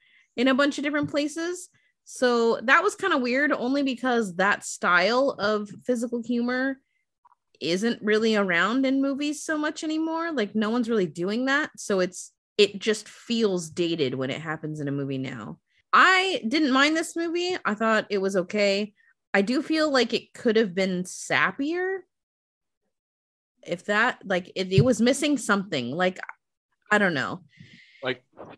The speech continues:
Speaker 2: it, it need-, it needed to either not be as corny with the comedy or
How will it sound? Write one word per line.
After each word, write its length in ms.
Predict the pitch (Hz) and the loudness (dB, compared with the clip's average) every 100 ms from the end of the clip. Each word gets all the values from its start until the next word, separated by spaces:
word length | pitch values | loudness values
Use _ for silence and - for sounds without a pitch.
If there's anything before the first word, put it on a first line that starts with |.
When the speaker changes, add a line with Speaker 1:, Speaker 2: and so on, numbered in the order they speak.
| - | 2
Speaker 2:
it, 120 | 139 | 6
it 120 | 160 | 8
need-, 260 | 165 165 175 | 8 8 6
it 100 | 147 | 4
needed 260 | 156 165 160 | 4 6 4
to 140 | 147 135 | 4 8
either 240 | 143 143 | 8 8
not 300 | 127 139 123 | 4 4 2
be 200 | 123 131 | 0 2
as 120 | 113 - | 0 -2
corny 440 | - 135 143 156 | -4 0 0 0
with 140 | 160 151 | -2 -4
the 80 | |
comedy 640 | - 160 170 175 180 185 175 - | 0 4 6 6 4 2 -2 0
or 720 | 143 143 135 123 113 110 | 4 4 4 2 0 -4